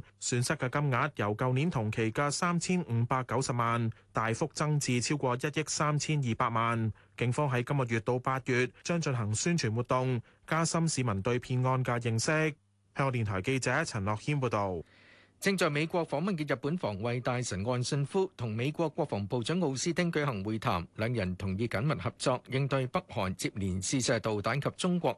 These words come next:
Speaker 2: 日益加劇嘅海洋活動，防止任何以武力改變印太地區現狀嘅企圖。喺北京，外交部重申，中國始終係世界和平嘅建設者，發展軍力係為咗維護國家主權、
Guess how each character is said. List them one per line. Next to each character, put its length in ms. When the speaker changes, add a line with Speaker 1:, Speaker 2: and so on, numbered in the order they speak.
Speaker 2:
日 140
益 140
加 220
劇 100
嘅 140
海 160
洋 200
活 60
動， 300
防 200
止 160
任 220
何 320
以 160
武 280
力 80
改 200
變 220
印 200
太 180
地 180
區 160
現 240
狀 220
嘅 100
企 160
圖。 220
喺 100
北 140
京， 180
外 160
交 160
部 140
重 260
申， 240
中 240
國 200
始 220
終 180
係 160
世 140
界 180
和 200
平 180
嘅 140
建 180
設 100
者， 240
發 100
展 220
軍 220
力 200
係 160
為 200
咗 160
維 120
護 140
國 220
家 220
主 160
權、 260